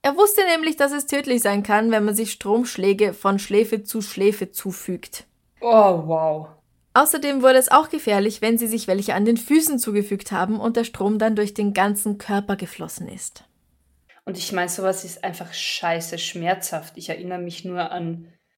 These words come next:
Speaker 2: aus Versehen an einem Stromzaun ankommen und das tut ordentlich weh.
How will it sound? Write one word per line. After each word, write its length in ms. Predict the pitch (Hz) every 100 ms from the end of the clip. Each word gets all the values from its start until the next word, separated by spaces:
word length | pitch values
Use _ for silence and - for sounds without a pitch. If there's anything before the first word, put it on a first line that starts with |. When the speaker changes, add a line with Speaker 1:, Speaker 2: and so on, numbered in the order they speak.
| -
Speaker 2:
aus 220 | 180 -
Versehen 600 | 185 180 - 180 180 190
an 180 | - 185
einem 280 | 175 175 170
Stromzaun 840 | - 170 175 220 220 - 160 160
ankommen 840 | - 165 165 - 160 151 156 190 - -
und 340 | 180 175 -
das 340 | - 170 - -
tut 400 | - 175 170 - _
ordentlich 760 | 170 170 175 170 175 165 - 165
weh. 280 | 165 151